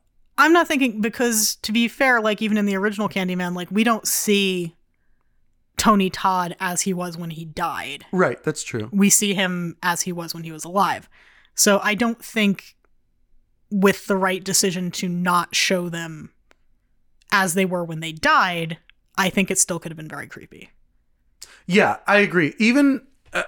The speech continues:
Speaker 2: especially the idea of there being a, a child who was the
Speaker 1: Yeah.
Speaker 2: Candyman, I think that that,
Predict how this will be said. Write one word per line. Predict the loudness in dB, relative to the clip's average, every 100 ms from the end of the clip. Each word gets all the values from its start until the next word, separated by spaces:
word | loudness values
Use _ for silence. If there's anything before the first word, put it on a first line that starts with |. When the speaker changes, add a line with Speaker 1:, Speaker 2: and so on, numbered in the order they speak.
| 0
Speaker 2:
especially | 0 2 0 2 2
the | 4 4
idea | 4 2
of | 4
there | 2 2
being | 0 -2 -2 -4 -8 _ _ _ _ _ _ -20 -16
a, | -16 -16 -20 _ _ _ _ _ 0
a | 0
child | 0 -4 -2 0 4 2 0 -6
who | -2
was | 2 2
the | 0 2
Speaker 1:
Yeah. | 4 6 6 4
Speaker 2:
Candyman, | 0 -4 -12 -20 -20 _ _
I | -4
think | 0 -2 -2 -2
that | -2 2
that, | 0 0 -4